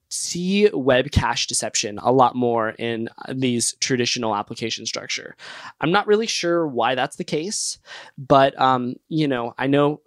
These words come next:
specifically in A S P X, uh, there's some default functionality that allows you to just append arbitrary file extensions at the end, and it doesn't really change the output of the, um, uh, of the, or maybe you can add a slash at the end and then add,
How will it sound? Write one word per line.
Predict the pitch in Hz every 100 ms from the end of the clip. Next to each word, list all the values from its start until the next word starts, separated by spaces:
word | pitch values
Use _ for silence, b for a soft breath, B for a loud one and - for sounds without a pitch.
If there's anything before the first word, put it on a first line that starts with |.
| 233
specifically | 190 - 147 147 151
in | 127
A | 120
S | 120
P | 135 123
X, | 117 - - -
uh, | 120 117 110
there's | 120 131 -
some | 165 156
default | 139 156 143 123 -
functionality | 123 123 117 120 110 113
that | 113
allows | 110 117 120
you |
to | 117
just | 110 117 -
append | 117 - 123 123 127
arbitrary | 117 120 123 135 120 120
file | 120 120 117 117 120 117 B B B _
extensions | 135 - 135 135 156 147
at | 143
the | 147 131
end, | 143
and | 156
it | 127
doesn't | 135 127
really | 120 120 120
change | - 120 131 131
the | 120
output | 98 113 - 131
of | 110 117 117
the, | 113 113
um, | 110 104 113 _ B B B B
uh, | 113 117 113
of | - 117 113
the, | 110 104 101 _ _ -
or | 131 135
maybe | 139 139
you | 127
can | 135
add | 110
a | 107
slash | - 107 -
at | 117
the | 127
end | 117 117
and | 113
then | 117 117
add, | 113 117